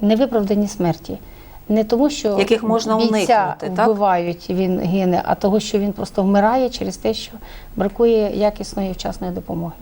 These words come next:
Speaker 2: Мгм.
Speaker 1: Е, настільки був хаос, е, в, в цьому, в цьому напрямку, не статистики,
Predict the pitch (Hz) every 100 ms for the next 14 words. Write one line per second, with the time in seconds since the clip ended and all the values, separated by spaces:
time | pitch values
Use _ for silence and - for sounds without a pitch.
0 | - - - - 180 170 190 214 214 285
1 | 226 202 202 - 247 202 165 - - -
2 | - 185 170 170 - - 175 - 208 196
3 | 185 - - - 208 180 - - - -
4 | 196 214 262 240 196 - 175 175 208 254
5 | 247 220 - 185 - 165 170 170